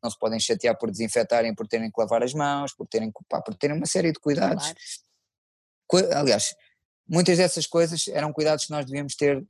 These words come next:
Speaker 2: Sempre.
Speaker 1: antes da pandemia, sempre. Estás a ver? Tipo, se-, tipo, para não, não passarmos nada a ninguém, desde gripes a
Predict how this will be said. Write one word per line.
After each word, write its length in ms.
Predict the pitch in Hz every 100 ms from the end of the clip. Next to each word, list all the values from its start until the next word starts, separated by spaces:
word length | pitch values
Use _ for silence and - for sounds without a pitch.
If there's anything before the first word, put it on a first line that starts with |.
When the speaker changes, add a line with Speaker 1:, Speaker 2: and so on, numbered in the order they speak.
| _
Speaker 2:
Sempre. 380 | - - 277 165
Speaker 1:
antes 360 | 139 - - -
da 160 | 143 135
pandemia, 480 | 143 131 131 127 117
sempre. 400 | - 131 120 - _ _ _ - -
Estás 140 | 101 104
a 40 |
ver? 160 | 107 104
Tipo, 220 | - - - -
se-, 180 | - - - - - _
tipo, 500 | 123 101 113 117 110 - _ -
para 120 | 127
não, 160 | 135 135
não 280 | 139 143 143
passarmos 440 | 151 - 156 147
nada 280 | 160 160 165
a 40 |
ninguém, 400 | 165 165 190 214
desde 240 | 147 123 120
gripes 500 | 131 175 - 107 110
a 320 | 107 104